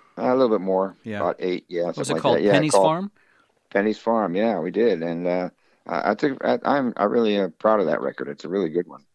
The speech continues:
Speaker 2: I was reading where at, at one point you kinda just left music on the side burner for a while, and you just went into building houses, and that became a big thing for you.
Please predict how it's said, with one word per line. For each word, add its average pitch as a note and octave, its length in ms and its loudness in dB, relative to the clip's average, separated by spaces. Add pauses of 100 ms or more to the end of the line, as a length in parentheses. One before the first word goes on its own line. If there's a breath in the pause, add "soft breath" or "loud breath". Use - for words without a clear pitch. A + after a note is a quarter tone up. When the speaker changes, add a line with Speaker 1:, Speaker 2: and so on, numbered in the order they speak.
(280)
Speaker 2:
I F3 120 2
was E3 180 0
reading F3+ 240 0
where D#3 280 2
at, C#3+ 220 -4
at D3+ 100 -4
one E3 240 0
point D#3 240 0
you C#3 80 -4
kinda D3+ 300 -2
just C3+ 240 -6
left D3 300 -2
music D3+ 420 0
on B2 160 0
the A#2+ 80 -2
side D3+ 360 2
burner A2+ 280 0
for A#2+ 180 -4
a A2+ 60 2
while, A2+ 260 2
and A#2+ 140 2
you C3 80 6
just C3+ 260 -6 (120)
went D3 180 2
into D3+ 200 2
building C3 400 2
houses, C3+ 500 0
and A#2 100 4
that D3 160 0
became C3 380 0
a A2+ 40 -2
big C3 240 -2
thing D#3 220 -4
for F2 140 -6
you. C2 220 -10